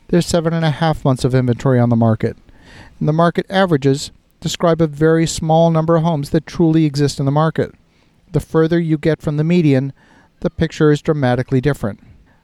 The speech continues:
The Federal Reserve came out this week and said they'll be holding the line on interest rates until the second half of the year. Basically, they're saying, "Wait and see. There is softness in the economy that needs to be worked out before they consider raising interest rates again."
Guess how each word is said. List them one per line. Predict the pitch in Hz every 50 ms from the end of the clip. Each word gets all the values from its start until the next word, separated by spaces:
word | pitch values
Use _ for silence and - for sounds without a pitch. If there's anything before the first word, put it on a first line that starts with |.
| _ _ -
The | -
Federal | 165 - 208 196 190 185 180
Reserve | 175 170 - 233 220 202 -
came | - 185 165
out | 160 156 -
this | - 151 - -
week | 160 165 -
and | 190 170 156
said | - 175 170 156
they'll | 170 170 175 170
be | 175 180
holding | 156 - 170 156 151 165 160
the | 156 156
line | 151 147 147 151 160
on | 160 165
interest | 185 202 - 185 170 -
rates | - 120 107 - - -
until | - 151 143 - 156 151 147
the | 156 156
second | - - 156 147 - - 143
half | 135 139 139 127 -
of | 147 139
the | 143
year. | 151 156 160 151 110 - - _ _ _ _ _ _ _ -
Basically, | 185 214 190 - 165 147 - 131 131
they're | 143 156 165 160
saying, | - 175 165 165
"Wait | 147 139 143 -
and | - 147
see. | - - 185 160 123
There | 117 - 139 147
is | - 170 156 -
softness | - 156 143 139 - - 147 143 -
in | 156
the | 151 147
economy | 151 - - 143 135 135 135 135 135
that | 131 135 131
needs | 143 135 131 - -
to | - 143
be | 143 135
worked | 139 143 135 -
out | 131 123 123 123 - _ _ _ - - - _
before | - 170 - - 156 151 143
they | 143 143
consider | 135 - 147 139 - 147 139 139
raising | 131 131 127 127 135 127
interest | 123 120 - 123 -
rates | - 123 117 - -
again." | 123 131 139 131 113 101